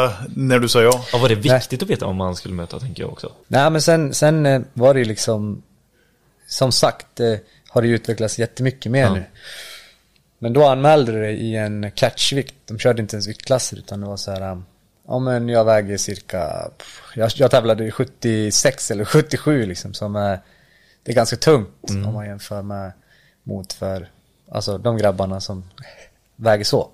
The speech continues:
Speaker 3: Så, eh, jag tänkte, anmäl mig där då, så får vi se då.
Speaker 2: Mm.
Speaker 3: Så fick jag möta en snubbe, jag minns inte vad han hette, men han var ganska stor, liksom, så. Men också färsk.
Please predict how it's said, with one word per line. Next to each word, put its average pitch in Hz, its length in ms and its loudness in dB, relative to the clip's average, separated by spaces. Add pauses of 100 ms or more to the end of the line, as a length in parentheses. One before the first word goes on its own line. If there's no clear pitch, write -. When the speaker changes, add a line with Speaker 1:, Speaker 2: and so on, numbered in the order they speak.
Speaker 3:
Så, 113 440 6
eh, 110 60 4 (460)
jag 120 160 -2
tänkte, 101 180 0
anmäl 101 320 0
mig 98 140 -4
där 104 160 -2
då, 90 120 -8
så - 140 -14
får 110 140 -12
vi 104 80 -8
se - 160 -8
då. 98 140 -10 (180)
Speaker 2:
Mm. 101 200 -6 (500)
Speaker 3:
Så - 160 -14
fick - 380 -10
jag 120 160 -4
möta 117 360 -6
en 107 140 -2
snubbe, 101 600 -8
jag 101 100 -8
minns 113 240 -12
inte 98 220 -14
vad 101 120 -12
han 101 100 -12
hette, - 260 -14
men - 280 -12 (260)
han 147 160 4
var 127 180 6
ganska 117 300 -4
stor, 113 360 -6
liksom, 110 280 -10
så. 110 300 -4 (180)
Men 131 300 2
också 123 280 2
färsk. - 520 0